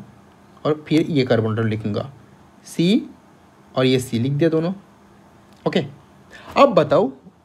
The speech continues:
कार्बन, सिंगल बॉन्ड कार्बन, इसका वैलेंस ऑर्बिटल क्या है, टू पी, मतलब पी,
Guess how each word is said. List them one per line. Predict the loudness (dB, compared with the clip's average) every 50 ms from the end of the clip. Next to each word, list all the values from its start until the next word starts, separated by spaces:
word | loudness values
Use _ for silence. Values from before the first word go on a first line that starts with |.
| _ _ _ _ _ _ _ _ _ _ _
कार्बन, | 4 6 6 6 6 6 4 2 0 0 -2 -6 -8 -14 _ _ _ _ _ _ _ _ _ _ _ _ _ _
सिंगल | -20 -8 -4 -2 0 0 0 2
बॉन्ड | 2 2 0 0
कार्बन, | -2 -4 -4 -4 -6 -10 -12 -16 -20 _ _ _ -16
इसका | -14 0 0 2
वैलेंस | 4 4 4 4 4 4 4
ऑर्बिटल | 4 4 4 2 2
क्या | 2 0 0
है, | 0
टू | -2 -4
पी, | -4 -2 -4 -6 -6 -8 -14 -20 _ -14
मतलब | -4 -4 -4 -2 0
पी, | 0 0 0 0